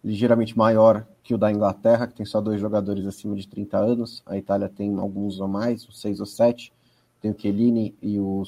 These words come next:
e o Sirigu e o Bonucci, que já tem trinta e três, trinta e quatro, trinta e cinco, trinta e seis. Mas, no geral, são dois times jovens, o que significa que essa final não é o fim da linha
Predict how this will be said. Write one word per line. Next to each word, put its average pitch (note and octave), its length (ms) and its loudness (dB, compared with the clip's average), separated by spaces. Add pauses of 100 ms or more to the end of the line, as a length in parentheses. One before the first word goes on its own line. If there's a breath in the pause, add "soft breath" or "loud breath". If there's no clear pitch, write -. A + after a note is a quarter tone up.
e G2+ 80 -4
o G2+ 60 -6
Sirigu A2 640 0
e G2 120 -2
o G2 80 -4
Bonucci, G#2 540 -4
que - 160 -14
já G2 160 -4
tem G2+ 380 -4 (180)
trinta G2 240 -12
e - 20 -8
três, G#2 340 -8
trinta - 160 -12
e G2+ 40 -8
quatro, G2 320 0
trinta F#2+ 220 -14
e F#2 40 -10
cinco, G2+ 320 -10
trinta - 240 -14
e - 40 -20
seis. - 440 -8 (540 soft breath)
Mas, G2 220 -2
no G#2 80 -4
geral, G#2+ 560 2
são A2 240 -4
dois A#2 280 0
times A#2+ 340 0
jovens, F#2 500 -2
o - 60 -20
que - 100 -20
significa B2 720 -4
que A#2 440 -2
essa A2 200 -2
final A#2 400 2
não B2 160 0
é A#2 40 2
o A#2 60 0
fim A#2 240 -6
da A#2+ 100 2
linha A2 380 0